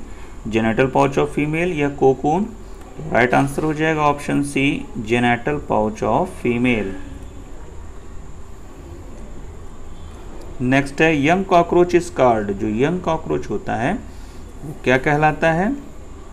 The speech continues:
Maggot, nymph, ephira या pupa। Right answer option सी, निम्फ। जो यंग कॉकरोच होता है वो आपका कहलाता है निम्फ। Next है if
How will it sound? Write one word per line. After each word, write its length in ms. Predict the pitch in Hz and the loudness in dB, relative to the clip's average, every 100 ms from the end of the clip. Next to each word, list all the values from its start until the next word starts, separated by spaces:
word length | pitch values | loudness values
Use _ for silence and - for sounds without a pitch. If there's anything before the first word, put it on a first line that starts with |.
| - - - - - - | -14 -14 -14 -14 -10 -2
Maggot, 600 | 113 110 110 135 147 - | 2 4 6 6 4 0
nymph, 480 | 107 110 143 185 185 - - - - - - - - - - - | 0 2 4 2 -2 -12 -14 -12 -12 -12 -12 -12 -14 -16 -12 -6
ephira 580 | 117 - 123 120 143 208 294 - 120 | -6 4 8 8 10 8 6 -2 0
या 100 | 123 123 | 0 4
pupa। 400 | 123 123 143 175 254 - - | 4 4 6 6 4 -2 -6
Right 260 | - 107 120 | 0 0 2
answer 340 | 123 123 170 | 0 2 2
option 400 | 156 143 - 120 120 | 2 0 -2 -2 -2
सी, 240 | - 123 185 - - - - - - - - - - - 107 | 0 2 2 -2 -10 -14 -14 -14 -14 -14 -14 -14 -12 -10 -2
निम्फ। 1400 | 117 143 101 - - - - - - - - - - - | 4 6 4 -2 -10 -12 -12 -12 -10 -10 -10 -10 -10 -8
जो 80 | 104 | -2
यंग 260 | 107 139 165 | 2 2 2
कॉकरोच 440 | 156 143 131 123 | 0 2 4 4
होता 260 | 104 92 107 | 2 -2 -2
है 140 | 107 143 | 0 0
वो 160 | 139 | 2
आपका 240 | 135 131 107 | 0 0 -2
कहलाता 480 | 110 98 98 - | -2 -2 -4 -6
है 180 | 104 139 311 - - - | -4 -2 -4 -6 -10 -2
निम्फ। 360 | 135 131 101 - - - - - - - - - - - - - - - - - - - | 2 2 2 -6 -12 -12 -14 -12 -12 -12 -10 -10 -10 -12 -12 -12 -12 -12 -10 -10 -10 -6
Next 400 | 113 127 - - | 0 0 -2 2
है 280 | 147 151 - | 4 2 6
if 160 | 190 | 6